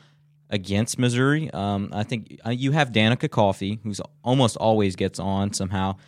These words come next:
and she's a huge threat on the base paths. Um, she's so speed, and then you have Sierra Briggs with her speed. I mean, that's just a one-two that you do <laughs> not wanna see on the base paths right there.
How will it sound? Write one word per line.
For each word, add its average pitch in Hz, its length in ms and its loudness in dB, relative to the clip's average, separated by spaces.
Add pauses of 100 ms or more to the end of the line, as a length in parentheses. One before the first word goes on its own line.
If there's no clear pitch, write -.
(200)
and 101 80 -4
she's 139 180 0
a 123 60 2
huge 135 360 0
threat 110 220 4
on 104 80 0
the 92 60 -2
base 104 240 0
paths. 82 340 -4
Um, 95 480 -2
she's - 220 -6
so 113 180 2
speed, 107 420 0
and 104 220 0
then 104 140 2
you 104 80 2
have 101 280 2
Sierra 101 440 0
Briggs 107 460 4 (340)
with 98 200 0
her 131 520 4
speed. 95 500 -4
I 104 120 -4
mean, 98 240 0
that's 110 260 2
just - 280 -4 (720)
a 95 100 -2
one-two 113 560 4
that 98 260 0
you 110 160 4
do 107 140 -2
<laughs> - 20 0
not 101 240 2
wanna 104 160 2
see 107 220 0
on 101 240 -2
the 92 60 -2
base 92 200 -2
paths 80 300 -6
right 85 180 -4
there. 85 200 -6